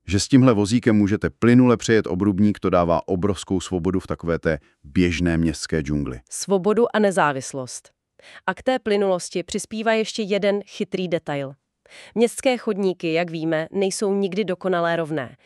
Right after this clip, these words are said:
Speaker 2: Často se svažují k silnici kvůli dešťové vodě.
Speaker 1: No jasně, a to pak člověka furt táhne ke straně, ne?
Speaker 2: Klonu. Když najedete na svah, ty senzory to zachytí a automaticky upraví rotaci těch zadních kol. Přidají trochu výkonu tomu spodnímu,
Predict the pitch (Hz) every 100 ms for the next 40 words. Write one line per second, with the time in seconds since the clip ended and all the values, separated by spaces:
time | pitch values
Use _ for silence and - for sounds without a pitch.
0 | - - - 226 - 240 247 - 202 202
1 | 196 214 - - 175 170 - 185 165 170
2 | 180 175 - 185 170 170 185 156 131 -
3 | 98 95 90 - 76 - 87 107 104 117
4 | 107 104 98 101 - 95 98 101 101 -
5 | 90 82 78 95 - _ - 165 131 -
6 | - - - - 180 - 190 247 247 214
7 | 151 139 131 - 151 180 - - - -
8 | 208 208 202 233 240 - 156 151 - 185
9 | - 226 262 - 196 - 269 311 330 320
10 | 330 - 320 - 247 277 262 240 202 190
11 | 233 233 220 214 190 185 202 - 175 139
12 | 123 - - - - 214 196 190 180 180
13 | 175 160 - 175 160 143 131 - 208 185
14 | 233 240 233